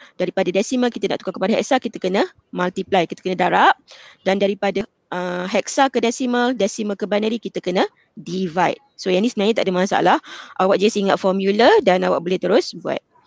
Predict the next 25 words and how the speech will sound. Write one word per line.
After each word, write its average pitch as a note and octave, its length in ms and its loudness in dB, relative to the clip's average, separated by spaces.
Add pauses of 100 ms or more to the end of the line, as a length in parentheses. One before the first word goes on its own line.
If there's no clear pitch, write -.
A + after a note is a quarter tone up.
(300)
Sorry, G#3+ 320 -2
banyak F#3 320 -2
lalat G3+ 240 4
mengacau F3+ 400 0
saya F3+ 240 0
hari F3+ 160 0
ni. E3 180 -4 (1500)
Okey. B3+ 560 2 (760)
Uh, A#3 640 6
dan B3 160 6
pastikan C4+ 600 4
awak A3 200 6
gunakan A#3+ 400 2
formula A3+ 400 0
yang G3 160 0
betul F3+ 320 4 (160)
bila G3 240 0
awak F#3 160 0
nak F3 160 -4
buat - 160 -4
conversion F3+ 1040 -4
dan G3 240 0
pastikan G3+ 560 -2
ada C4+ 160 4 (400)
base. E3 560 0